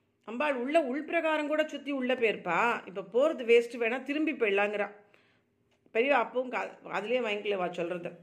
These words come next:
"போலாம் வா" அப்படிங்கிறா. அதனால அவளுக்கு, இவாளுக்கு இங்க இப்படி வர்றது, கச்சேபேஸ்வரர் கோயில் அம்பாள் நிக்கிறதையும் பார்த்தோன்னே ரொம்ப ஆச்சரியமா போயிடுறது. "இவ்வளோ லேட்டா அம்பாள் என்ன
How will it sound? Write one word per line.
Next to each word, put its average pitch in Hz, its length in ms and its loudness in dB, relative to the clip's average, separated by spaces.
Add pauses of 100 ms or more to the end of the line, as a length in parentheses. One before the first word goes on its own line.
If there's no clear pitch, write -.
(600)
"போலாம் 226 260 4
வா" 180 120 2
அப்படிங்கிறா. 165 380 -4 (2000)
அதனால 285 800 6
அவளுக்கு, 240 440 0
இவாளுக்கு 196 420 0
இங்க 185 180 -4
இப்படி 180 420 -2
வர்றது, 269 580 2
கச்சேபேஸ்வரர் 277 640 -2
கோயில் 247 220 4
அம்பாள் 240 420 2
நிக்கிறதையும் 269 460 -2
பார்த்தோன்னே 277 320 0
ரொம்ப 294 560 2
ஆச்சரியமா 359 600 4
போயிடுறது. 240 340 4
"இவ்வளோ 262 320 2 (140)
லேட்டா 349 260 6
அம்பாள் 311 400 4
என்ன 311 360 -2